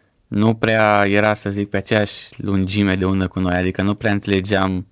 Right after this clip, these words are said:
exact modul ei de predare și atunci a trebuit mai mult să învățăm noi singuri acasă materia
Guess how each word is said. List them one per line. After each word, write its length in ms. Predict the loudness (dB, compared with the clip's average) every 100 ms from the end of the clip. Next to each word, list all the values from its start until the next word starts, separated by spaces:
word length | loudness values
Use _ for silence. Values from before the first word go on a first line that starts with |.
| _
exact 400 | -6 -4 0 0
modul 280 | 2 0 2
ei 60 | 0
de 80 | 0
predare 560 | -2 0 0 2 0 -4 _ _ -20 _ _ _ _
și 380 | -8 -2 2 4
atunci 280 | 4 2 0
a 60 |
trebuit 280 | 0 2 2
mai 140 | 2 2
mult 180 | 0
să 80 | 0
învățăm 300 | 0 0 0
noi 140 | 0 -2
singuri 280 | -2 -2
acasă 460 | -2 -2 -6 -6 -6
materia 600 | -4 -6 -6 -2 -2 -4